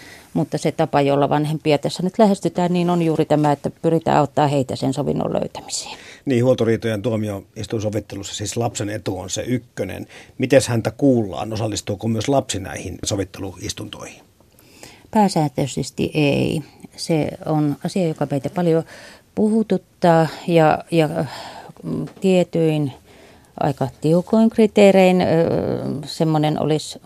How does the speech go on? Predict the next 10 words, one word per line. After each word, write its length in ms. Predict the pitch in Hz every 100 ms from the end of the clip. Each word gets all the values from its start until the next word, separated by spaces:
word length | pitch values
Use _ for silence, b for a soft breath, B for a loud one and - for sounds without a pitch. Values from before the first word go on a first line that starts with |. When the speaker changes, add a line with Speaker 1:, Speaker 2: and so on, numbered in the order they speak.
| -
Speaker 1:
olisi 300 | - 147 131
tuota 260 | - 151 151
mahdollista 720 | - - - 185 196 175 -
ja 100 | 151
suositeltavaakin, 1040 | 151 208 208 190 175 160 151 156 143 151
mutta, 360 | 139 139 135 143 B B B B -
mutta 160 | 160
siinä 160 | 170 156
on 60 |
vielä 220 | 151 147